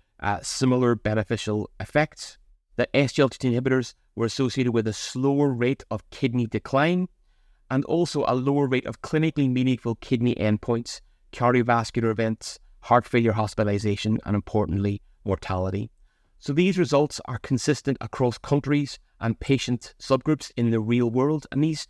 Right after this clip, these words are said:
these findings really support the use of S G L T two inhibitors in real world, uh, clinical practice. A further study called Inside, um, C K D looked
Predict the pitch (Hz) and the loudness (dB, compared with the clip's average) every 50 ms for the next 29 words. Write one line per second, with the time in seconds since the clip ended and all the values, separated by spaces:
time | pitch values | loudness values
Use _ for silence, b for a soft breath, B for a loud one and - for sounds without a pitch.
0 | _ _ _ _ _ _ _ 156 156 160 156 - - 139 135 135 135 123 120 135 | _ _ _ _ _ _ _ 0 0 0 0 2 2 2 4 4 2 0 2 2
1 | 151 147 151 - - - - 131 131 - - 117 120 127 117 - 113 - - 120 | 2 2 2 0 -2 -2 0 0 0 0 0 0 0 0 -2 -2 -6 -2 -2 -2
2 | 131 - - 131 127 117 - 110 - 120 123 113 110 117 117 120 120 123 120 - | -2 0 0 0 0 0 -2 -4 -2 0 2 2 0 0 -2 -2 -2 -4 -4 -8
3 | - _ _ _ _ _ - 113 110 107 107 113 123 131 135 131 127 123 110 113 | -16 _ _ _ _ _ -2 0 0 0 0 0 2 4 4 4 2 2 2 2
4 | 110 110 110 110 113 113 - - _ - _ _ - 104 104 98 - - - 127 | 2 4 4 2 2 -2 -4 -12 _ -20 _ _ -6 -4 -4 -4 -4 -2 0 2
5 | 113 113 - 110 107 - - 104 92 - - 104 95 - - - _ _ _ _ | 2 2 2 0 -4 -2 0 -2 -2 -2 -6 -12 -14 -14 -16 -18 _ _ _ _
6 | _ _ _ _ _ _ _ _ _ _ _ - 110 - - _ 170 165 165 170 | _ _ _ _ _ _ _ _ _ _ _ -6 -6 -6 0 _ 4 4 4 4
7 | 180 180 - - 180 175 175 196 190 180 - _ _ - 117 117 117 110 - _ | 2 0 2 2 2 4 4 2 0 -2 -6 _ _ -4 -2 -2 -2 -2 -4 _
8 | - 135 143 131 - - 127 123 120 120 117 - - _ - 107 104 104 107 - | 0 2 2 2 0 0 0 2 2 0 -2 -4 -10 _ -6 -4 -2 -2 -2 -4
9 | - - 113 - - 123 117 107 - 123 123 131 131 - _ _ _ _ _ _ | -4 -4 -4 -2 0 0 0 0 0 0 0 0 -2 -4 _ _ _ _ _ _
10 | - 143 175 - - | 0 0 0 0 0